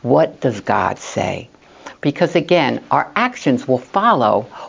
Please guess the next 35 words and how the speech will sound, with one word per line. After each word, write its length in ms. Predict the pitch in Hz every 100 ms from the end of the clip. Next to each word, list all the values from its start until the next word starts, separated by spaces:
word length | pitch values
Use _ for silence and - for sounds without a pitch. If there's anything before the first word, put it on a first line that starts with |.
| -
what 260 | 110 143 -
our 120 | 107
thinking 500 | 107 - 120 - 107
says. 540 | - - 104 - - - - - -
So 120 | -
we 140 | 139 147
have 280 | 190 247 -
to 60 |
know 360 | 214 214 143 -
what 380 | 107 110 135 -
the 60 | 156
God, 300 | 175 185 -
what 360 | 110 127 151
the 80 | 180
Word 300 | 147 127 123
of 100 | 131
God 320 | 165 202 247
says. 460 | - 135 104 101 - - - - - - -
Now, 180 | 156 156
one 320 | 180 277 294
of 80 | 254
the 80 |
things, 500 | 180 156 135 127 123
you 100 | 151
know, 140 | 135 123
Proverbs 680 | 123 - 202 151 117 95 107
is 140 | -
filled 560 | - 123 120 104 92 104
with 160 | 101
all 200 | - 117
kinds 280 | 123 110 101
of 140 | 90 95
words 340 | 101 98 -
of 120 | 95
wisdom. 460 | 92 87 - 92